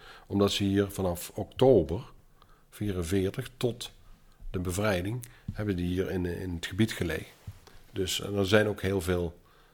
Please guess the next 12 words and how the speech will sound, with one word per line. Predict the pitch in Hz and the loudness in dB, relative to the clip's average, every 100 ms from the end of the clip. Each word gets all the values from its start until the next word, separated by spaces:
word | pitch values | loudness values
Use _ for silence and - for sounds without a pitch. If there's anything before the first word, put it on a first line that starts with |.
| _ | _
eh, | - 95 90 98 107 101 | -10 -8 -8 -10 -12 -2
relaties, | 98 92 90 - 90 - - | 2 2 0 -4 -4 -4 -6
eh, | 90 87 87 - | -10 -10 -8 -8
uit | 90 - - | -8 -8 -8
ontstaan, | 101 - - 95 98 107 | -4 -2 2 2 2 2
maar | 95 | 2
ook | 98 98 92 | 2 0 0
na | 90 92 | 0 2
de | 90 | 2
oorlog | 98 95 92 | 2 2 2
nog | 90 87 | -2 -4
contacten | 90 85 92 - 87 | -4 -2 -4 -4 -10